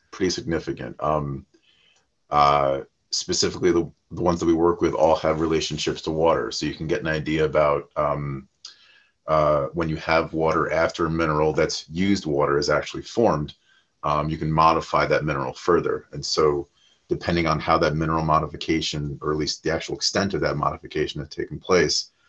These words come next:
you can get an idea of how much water has actually been stable in these certain areas on Mars for, for certain periods of time longer than other ones. And so, um,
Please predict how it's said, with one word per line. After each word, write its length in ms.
you 60
can 80
get 100
an 60
idea 140
of 80
how 140
much 280
water 480
has 140
actually 340
been 200
stable 640
in 120
these 180
certain 260
areas 360
on 140
Mars 500
for, 320
for 160
certain 240
periods 300
of 60
time 400
longer 320
than 120
other 220
ones. 320
And 100
so, 320
um, 540